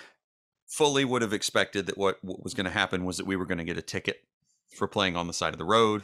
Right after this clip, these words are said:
So I think that's what we all thought was gonna happen. So I look into the rearview mirror, expecting to see, you know, like, a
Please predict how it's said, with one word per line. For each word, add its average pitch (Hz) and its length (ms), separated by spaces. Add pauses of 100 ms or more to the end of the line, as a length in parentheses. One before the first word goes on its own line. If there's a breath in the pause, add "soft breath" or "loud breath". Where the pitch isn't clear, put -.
So - 180
I 85 40
think 127 160
that's - 160
what 85 80
we 90 100
all 87 180
thought 90 220
was 90 120
gonna 85 160
happen. 101 420 (540 soft breath)
So 98 300
I 92 100
look 95 200
into 95 200
the 92 80
rearview 90 380
mirror, 90 440 (840)
expecting 92 540
to 90 100
see, 90 320
you 113 160
know, 85 180
like, 85 240
a 82 120